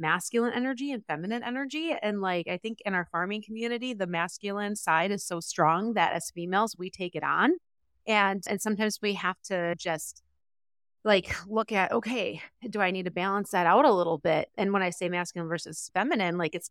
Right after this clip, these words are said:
goes back to your point of, like, the hard versus soft skills and how, like,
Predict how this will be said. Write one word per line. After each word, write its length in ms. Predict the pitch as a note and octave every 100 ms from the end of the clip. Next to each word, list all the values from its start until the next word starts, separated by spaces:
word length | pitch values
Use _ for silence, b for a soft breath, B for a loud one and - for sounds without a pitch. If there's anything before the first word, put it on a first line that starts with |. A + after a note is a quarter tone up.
| _
goes 220 | F#3 E3+
back 240 | - E3 _
to 120 | -
your 220 | E3+ E3
point 400 | E3 - F3 E3 -
of, 320 | - E3 D#3+ D#3+ _ _ _ _
like, 420 | - D3+ D3+ - -
the 140 | C#3 D3+
hard 400 | - G3 F#3 F3
versus 340 | F3 - -
soft 320 | - F#3 -
skills 640 | - - A#3 - _ - - _ _ _ -
and 420 | G3 F3+ E3+ E3+
how, 280 | F3+ F3+ F3
like, 260 | E3 D#3